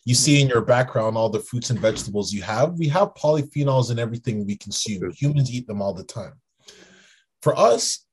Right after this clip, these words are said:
Speaker 1: um, our, our challenge, or not challenge, our, our opportunity is finding all the new innovative delivery mechanisms that we can give them to both humans and animals.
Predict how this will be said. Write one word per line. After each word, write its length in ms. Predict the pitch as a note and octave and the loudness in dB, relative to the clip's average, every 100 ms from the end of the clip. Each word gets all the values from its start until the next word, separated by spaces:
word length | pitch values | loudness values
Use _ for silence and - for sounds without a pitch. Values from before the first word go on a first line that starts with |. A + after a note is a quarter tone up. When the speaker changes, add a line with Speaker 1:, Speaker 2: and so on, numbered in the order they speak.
| _ | _
Speaker 1:
um, 300 | B2+ A#2+ A#2 A#2+ | 2 2 2 -2
our, 260 | A#2 C3+ - - | -2 -2 -2 -2
our 220 | D3 F3+ | 2 4
challenge, 540 | E3+ - C3 C3+ E3 - | 2 0 0 2 0 -2
or 180 | A#2 A#2+ | 0 2
not 240 | A#2+ C3+ | 2 -2
challenge, 440 | - C3 A2+ A2 A2 | -4 -4 -4 -4 -2
our, 340 | G2 G2+ G2 - - - | 0 -2 -6 -12 -20 -8
our 580 | A#2 A#2+ A#2 A2 A2+ - _ | 0 0 2 -2 -6 -14 _
opportunity 960 | A#2 A#2 A#2+ - F3+ C#3+ G2 A2 E3 - _ _ - | -4 -2 -4 -2 2 2 2 -4 -6 -10 _ _ -4
is 420 | B2 A#2 - _ _ - - | -2 -2 -6 _ _ -10 0
finding 440 | C3+ B2+ B2 A#2 - | 2 4 2 0 0
all 260 | A#2+ C3+ | 4 6
the 280 | C3+ C3 - - | 6 2 0 -8
new 400 | G#2+ A2+ A#2+ A#2+ | -6 -2 -2 -2
innovative 540 | A#2+ B2 G#2+ A2+ A2 F2+ | 0 2 2 0 -2 -4
delivery 600 | G2+ G#2+ G2+ G#2 G#2 - _ _ _ _ _ _ _ _ G#2+ | -2 -2 -2 -6 -6 -10 _ _ _ _ _ _ _ _ -10
mechanisms 800 | G2+ A2+ C3+ C3+ G#2 G2+ G#2+ A2 | -4 0 0 0 -2 -2 -4 -2
that 160 | G#2+ | -4
we 80 | G2+ | -4
can 240 | G#2 G#2+ | -6 -6
give 220 | F2 G#2+ F#2+ | -4 -4 -4
them 160 | G2+ | -6
to 100 | - | -8
both 280 | E2+ G2+ G2 | -8 -8 -10
humans 420 | - A2+ G#2 F#2+ | -8 -4 -4 -4
and 100 | G2 | -6
animals. 560 | F#2+ F2 D2+ C#2 - | -8 -10 -12 -18 -18